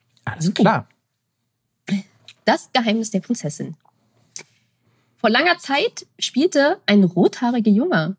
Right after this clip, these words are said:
Speaker 2: auf der Straße. Schon mal ungewöhnlich in Japan. Ähm, und wie er da so spielte, kam ein Räuber vorbei mit einem sehr großen Handwagen. Und der Räuber hatte vor, den Reisspeicher vom Fürsten leer zu räumen.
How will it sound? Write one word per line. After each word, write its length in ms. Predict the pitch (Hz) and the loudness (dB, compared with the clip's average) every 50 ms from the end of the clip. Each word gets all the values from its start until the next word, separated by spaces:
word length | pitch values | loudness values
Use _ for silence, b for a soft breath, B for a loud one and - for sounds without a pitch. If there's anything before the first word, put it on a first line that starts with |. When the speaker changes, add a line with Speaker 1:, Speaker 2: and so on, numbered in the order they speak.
| _ | _
Speaker 2:
auf 180 | - - 180 - | -8 -8 -8 -4
der 100 | - 175 | -4 -4
Straße. 600 | 170 - - 165 151 151 156 - - 151 156 170 170 - _ _ | -4 -4 -4 -4 -2 -2 -2 -2 -4 -4 -4 -4 -4 -8 _ _
Schon 160 | _ - - 208 | _ 0 2 2
mal 80 | 254 | 2
ungewöhnlich 520 | 262 285 277 240 190 160 160 156 147 156 - | 4 6 6 8 8 6 6 2 0 0 -2
in 100 | 156 147 | -2 -4
Japan. 400 | 143 139 - 143 147 180 - - _ _ _ _ _ _ | -4 -4 -4 -2 -2 -2 -4 -6 _ _ _ _ _ _
Ähm, 520 | - 175 175 175 175 175 175 175 185 208 - _ _ _ _ _ _ _ _ _ _ | -2 -2 0 0 2 2 2 2 0 -2 -4 _ _ _ _ _ _ _ _ _ _
und 160 | - 170 175 | -4 -2 2
wie 60 | 180 190 | 2 2
er 100 | 190 170 | 4 2
da 120 | 160 156 | 2 0
so 80 | 156 165 | -2 -4
spielte, 520 | - - 226 269 359 359 - 285 320 370 - | 0 2 4 4 4 4 4 2 2 2 -2
kam 280 | - - 240 254 269 | -4 -4 -4 -4 -2
ein 160 | - - 214 202 | -2 2 2 2
Räuber 420 | 170 - 208 294 427 - 220 208 | 4 4 4 4 4 4 4 4
vorbei 520 | - - 202 185 165 160 156 160 175 214 247 | 4 2 0 0 2 2 2 2 2 2 2
mit 140 | 220 202 - | 2 0 0
einem 220 | - 190 196 180 | -2 -2 -2 -2
sehr 300 | 175 180 175 - - 208 | -2 -4 -6 -4 -6 -6
großen 420 | 190 - 175 185 185 - - 185 - | -4 -2 0 0 0 0 -4 -4 -2
Handwagen. 680 | 190 185 196 - - 208 196 208 220 233 247 277 359 381 - _ _ _ _ _ _ _ _ _ _ _ _ _ _ _ _ _ _ | -2 -2 0 2 2 4 4 4 2 0 0 -2 -2 -4 -6 _ _ _ _ _ _ _ _ _ _ _ _ _ _ _ _ _ _
Und 140 | - 202 202 | -2 2 4
der 100 | 220 208 | 4 4
Räuber 380 | 190 190 220 269 339 370 311 262 | 4 4 4 4 4 2 0 0
hatte 200 | 262 262 - 240 | -2 -2 -2 -4
vor, 400 | - - 254 254 247 254 262 - - | -4 -4 0 2 2 2 2 2 0
den 160 | - 202 196 - - - - | 0 0 0 -2 -4 -4 -2
Reisspeicher 1300 | 175 202 311 440 - - - - _ _ _ - - - _ 170 156 151 156 - - 180 196 247 349 - | -2 0 0 -2 -6 -14 -20 -20 _ _ _ -12 -12 -8 _ -6 -4 -4 -4 -4 -4 -4 -4 -4 -6 -8
vom 220 | - - 220 214 | -4 0 2 2
Fürsten 560 | 208 - - - 277 403 - - - - 202 | 2 0 -2 -4 -4 -4 -4 -6 -2 0 0
leer 220 | 170 156 143 139 - | 0 0 -2 -6 -6
zu 140 | - - 156 | -6 -6 -4
räumen. 360 | 156 147 139 135 135 139 | -4 -4 -4 -6 -6 -8